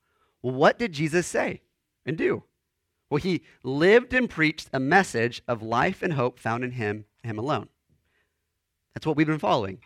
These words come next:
Simple enough? Now let's, let's go backwards in this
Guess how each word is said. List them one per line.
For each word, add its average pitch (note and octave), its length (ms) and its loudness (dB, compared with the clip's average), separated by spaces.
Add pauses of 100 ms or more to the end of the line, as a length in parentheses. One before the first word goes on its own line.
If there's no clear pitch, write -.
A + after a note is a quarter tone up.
(160)
Simple A#2 320 -4
enough? D#3 360 -4 (960)
Now C#3+ 100 2
let's, - 340 4
let's - 140 -2
go B3 100 6
backwards D#3+ 720 2
in A#2 180 0
this G#2+ 360 -2